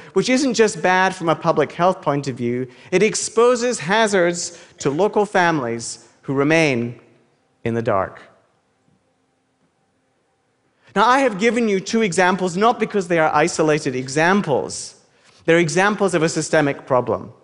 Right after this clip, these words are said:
I could share some counterexamples, the case, for example, of the public official who sues the pharmaceutical company for concealing the fact that its antidepressant increases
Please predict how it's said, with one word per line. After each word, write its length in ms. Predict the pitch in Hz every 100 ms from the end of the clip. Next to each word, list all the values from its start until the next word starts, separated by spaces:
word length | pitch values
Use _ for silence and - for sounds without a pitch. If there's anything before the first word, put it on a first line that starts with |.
| _ _ _ _ - 196
I 80 |
could 200 | 208 262
share 380 | - 262 254 254
some 520 | 240 220 202 202 190 - _
counterexamples, 1080 | 190 202 202 180 156 147 147 175 208 202 160
the 100 | 156
case, 420 | 196 180 180 180
for 140 | 165
example, 360 | 156 151 160 165
of 80 | 151
the 60 |
public 360 | 151 196 196 190
official 560 | 185 220 196 147 104 - - _ _ _ - - - _ -
who 200 | 214 208
sues 960 | - 262 269 226 196 214 - - - -
the 80 |
pharmaceutical 720 | 160 196 202 202 - 202 180 151
company 600 | 151 131 123 110 110 120 _ _ _ _ _
for 100 | 180
concealing 880 | 175 240 - - 277 302 220 156 139
the 80 | 151
fact 520 | - 170 170 147 -
that 180 | 151 156
its 420 | 240 - - -
antidepressant 1000 | 196 208 220 220 220 190 151 - 147 143 -
increases 1120 | 226 233 - - 277 294 - 165 123 - -